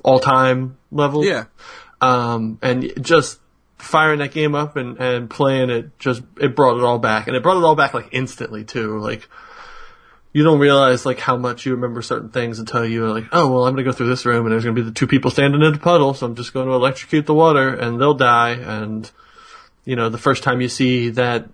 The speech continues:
Speaker 1: uh, Big Daddy throw that guy through the window and
Speaker 2: Yep.
Speaker 1: just murder him, and just, oh, it's just, it's all so good. Again, I've only played the first one. It runs super well. It looks really good, actually. Um,
Speaker 2: Have you gone back to do a comparison?
Speaker 1: I haven't.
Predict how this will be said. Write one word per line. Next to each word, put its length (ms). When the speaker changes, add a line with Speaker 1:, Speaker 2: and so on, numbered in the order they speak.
Speaker 1:
uh, 360
Big 200
Daddy 520
throw 240
that 180
guy 220
through 180
the 80
window 520
and 280
Speaker 2:
Yep. 120
Speaker 1:
just 180
murder 360
him, 260
and 160
just, 240
oh, 220
it's 180
just, 260
it's 120
all 180
so 160
good. 320
Again, 220
I've 80
only 140
played 160
the 60
first 220
one. 140
It 80
runs 580
super 380
well. 340
It 160
looks 440
really 480
good, 320
actually. 600
Um, 460
Speaker 2:
Have 160
you 40
gone 200
back 320
to 80
do 80
a 40
comparison? 640
Speaker 1:
I 80
haven't. 720